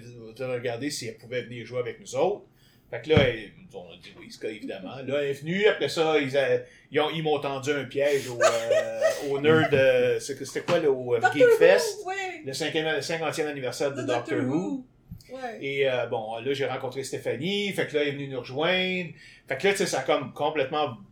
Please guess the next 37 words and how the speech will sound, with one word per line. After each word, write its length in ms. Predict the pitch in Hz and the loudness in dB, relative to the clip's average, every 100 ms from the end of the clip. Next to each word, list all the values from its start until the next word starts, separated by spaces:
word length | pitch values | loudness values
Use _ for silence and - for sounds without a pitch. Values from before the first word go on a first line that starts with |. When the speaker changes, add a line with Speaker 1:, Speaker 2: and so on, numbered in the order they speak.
| _ _ | _ _
Speaker 1:
changé 640 | - 156 143 135 123 156 | -6 -2 0 0 0 0
la, 320 | 143 107 92 | 0 -2 -4
la 160 | 104 98 | -8 -12
balance, 600 | 113 120 123 135 135 127 | -8 -6 -4 -6 -8 -8
la, 80 | 123 | -12
la, 260 | 110 101 95 | -10 -10 -10
la, 220 | 95 95 | -12 -14
la, 400 | 92 - 120 107 104 | -16 -12 -12 -12 -12
la, 100 | 90 82 78 78 87 - - - - 233 240 117 | -14 -14 -18 -20 -20 -20 -20 -20 -20 -16 -16 -12
la 80 | 113 | -6
chimie 380 | - 160 151 | -4 -4 -8
du 160 | 131 127 | -10 -12
groupe, 440 | 113 107 170 143 127 | -12 -2 0 0 2
là. 460 | 135 156 139 110 107 247 220 | 4 6 6 4 0 -10 -14
Speaker 2:
<laughs> 260 | - 226 | -16 -14
Speaker 1:
Et, 300 | 151 143 139 123 | -10 -6 -6 -6
euh, 500 | 123 120 117 110 101 | -6 -6 -8 -10 -12
bon, 220 | 98 92 - | -12 -14 -12
personnellement, 560 | 120 139 117 107 117 127 | -10 -8 -4 -6 -6 -10
je 120 | 110 | -10
reviendrai 380 | 98 107 104 107 | -12 -14 -14 -12
jamais 340 | 107 104 113 | -12 -8 -10
jouer 220 | 101 107 | -8 -12
avec, 140 | 104 101 | -12 -16
juste 180 | - 117 | -16 -16
avec 200 | 101 92 | -16 -20
des 180 | 92 90 | -20 -14
gars, 80 | 117 131 | -14 -14
là, 100 | 127 - | -16 -20
pour, 420 | - - _ - | -20 -20 _ -12
pour, 220 | 107 98 233 - - | -10 -10 -14 -12 2
pour 380 | 233 - 254 208 | 4 4 4 4
rire, 180 | 202 | 6
là, 140 | 190 190 | 6 4
mais 260 | - - 98 | 2 -2 -8
non. 400 | 185 190 127 123 | -6 -2 -2 -4
Euh. 200 | 117 117 | -10 -10